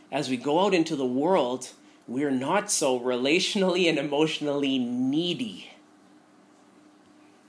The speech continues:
Because the, the, the truth is, you know, you kind of get to know someone, you're kind of gr-, growing in your friendship with someone, and then you realize, "Oh,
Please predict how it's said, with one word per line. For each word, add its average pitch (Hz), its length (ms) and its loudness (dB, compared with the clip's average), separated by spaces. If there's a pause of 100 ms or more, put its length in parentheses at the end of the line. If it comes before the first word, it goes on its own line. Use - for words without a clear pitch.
(1500)
Because 139 180 2
the, 147 300 4
the, 143 140 2
the 143 260 -6
truth 269 640 2
is, - 480 -4 (340)
you 131 80 -6
know, 135 80 2
you 175 300 2
kind 185 240 2
of 147 100 0
get 160 220 2
to 143 320 2
know 175 240 6
someone, 190 440 4
you're 147 120 0
kind 147 160 0
of 127 120 -6
gr-, 139 240 -10
growing 165 360 4
in 180 60 4
your 160 100 2
friendship 190 580 0
with 151 180 0
someone, 156 480 2
and 131 140 0
then 139 100 2
you 131 120 2
realize, 131 760 0
"Oh, 151 300 0